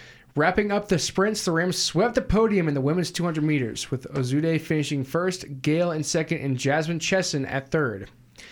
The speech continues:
Josie Spitz and Elia Simpson both cleared three point eight one meters in the women's pole vault to tie for first place. However, Spitz took first based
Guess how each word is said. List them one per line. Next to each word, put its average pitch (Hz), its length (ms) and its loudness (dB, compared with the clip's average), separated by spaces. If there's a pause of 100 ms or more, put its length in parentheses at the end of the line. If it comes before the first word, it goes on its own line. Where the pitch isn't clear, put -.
(920)
Josie 214 300 2
Spitz 254 540 0
and 180 340 -2
Elia 208 480 2
Simpson 226 640 -2
both 165 300 -2
cleared 175 320 0
three 196 300 -2
point 202 320 0
eight 180 180 0
one 185 240 0
meters 165 360 2
in 151 80 -2
the 139 80 0
women's 156 260 -2
pole 180 280 0
vault 139 300 0
to 143 100 -8
tie 156 220 0
for 160 140 -2
first - 340 -4
place. 147 460 -2 (240)
However, 156 260 2
Spitz 202 460 0
took 214 260 0
first 175 540 -2
based 208 320 0